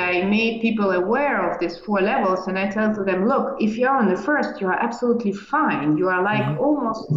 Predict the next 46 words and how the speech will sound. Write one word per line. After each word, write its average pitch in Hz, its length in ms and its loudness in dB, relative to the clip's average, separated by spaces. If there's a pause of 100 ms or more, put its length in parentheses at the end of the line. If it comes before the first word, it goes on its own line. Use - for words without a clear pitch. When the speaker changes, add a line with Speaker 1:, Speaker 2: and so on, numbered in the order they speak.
(520)
Speaker 1:
everyone, 196 800 -2
and 180 380 -4 (160)
if 233 280 -4
you, 220 500 -4 (100)
if 220 180 -2
you 220 100 -2
stay 285 280 0
on 240 140 2
that 196 160 2
level, 190 360 0
you 220 80 -2
will 214 120 2
still 254 260 -4
be 214 120 -2
fine. 214 480 0
You 185 100 -4
will 196 120 0
have 202 280 -2
a 180 160 -4 (300)
time 226 320 2
of - 80 -2
your 190 120 0
life. 247 420 0
You 202 80 0
will 190 160 0
Speaker 2:
Mm-hmm. - 180 -2
Speaker 1:
find 180 260 -2 (120)
partners - 520 0
that, 180 260 -8
uh, 180 280 -6
will 180 220 -2
love 202 140 -2
dancing 220 440 2
with 202 160 2
you, 202 120 0 (500)
et 196 180 -6
cetera, 202 340 0
et - 80 -8
cetera. 285 460 0
All 233 160 4
the 196 160 0
others 214 400 0 (160)
is 165 300 -4
developing 190 680 -2
your 175 120 -6
musicality 180 840 -4